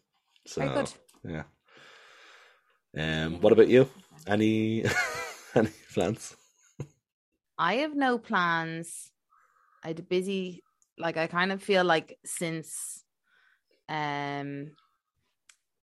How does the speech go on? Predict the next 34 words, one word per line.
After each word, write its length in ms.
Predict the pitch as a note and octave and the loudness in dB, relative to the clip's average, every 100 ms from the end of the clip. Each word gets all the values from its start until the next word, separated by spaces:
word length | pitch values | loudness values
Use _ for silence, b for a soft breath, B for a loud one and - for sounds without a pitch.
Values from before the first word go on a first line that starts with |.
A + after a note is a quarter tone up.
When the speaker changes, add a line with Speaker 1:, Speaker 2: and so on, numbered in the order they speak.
| _ _ _ _ _ _ _ _ | _ _ _ _ _ _ _ _
Speaker 2:
like, 400 | C#3+ C3+ C3+ _ _ | -12 -12 -12 _ _
it's 160 | D#3 - | -18 -12
been 180 | D#3 D3+ | -10 -8
a 40 | |
busy 280 | C#3+ D3 D#3+ | -8 -10 -12
few 260 | - D#3+ C#3+ | -10 -10 -8
weeks, 400 | C#3+ - - - - | -10 -12 -18 -20 -20
so 540 | - D#3 C#3 B2+ A2+ - - | -10 -4 -2 -4 -8 -14 -16
I 100 | B2 | -16
think 360 | - C#3 C3 - | -12 -14 -14 -14
it 100 | C#3 | -12
might 240 | C#3+ C3+ | -10 -12
just 200 | C#3 C3+ | -14 -12
be 100 | C#3 | -10
a 40 | C#3 | -8
chill, 420 | - C#3+ C3+ C3+ | -6 -4 -2 -4
quiet 440 | C3 C#3 C3+ C3 - | -4 -6 -4 -6 -10
week. 180 | - - - B B B B B B B B B B | -16 -18 -20 B B B B B B B B B B
And 140 | C4+ D4 | 6 6
it's 120 | - | 2
Speaker 1:
Mm. 40 | |
Speaker 2:
Easter, 440 | C#4+ D#4+ - D3+ E3 | 0 0 0 -2 0
so 160 | F3+ | 2
I'll 120 | E3 | 2
probably 260 | E3 F#3+ A3 | 4 4 4
Speaker 1:
It's, 180 | G#3+ F#3 | 0 -2
Speaker 2:
eat, 80 | G3+ | 0
like, 160 | G#3+ | 2
a 40 | E3+ | 6
Speaker 1:
it's 40 | |
Speaker 2:
lot 180 | E3 F3 | 6 6
of 180 | E3+ E3+ | 4 -2
Easter 380 | F3+ F3 - D#3+ | -6 -6 0 2
eggs. 500 | D#3 G#3+ - - | 4 2 -4 -12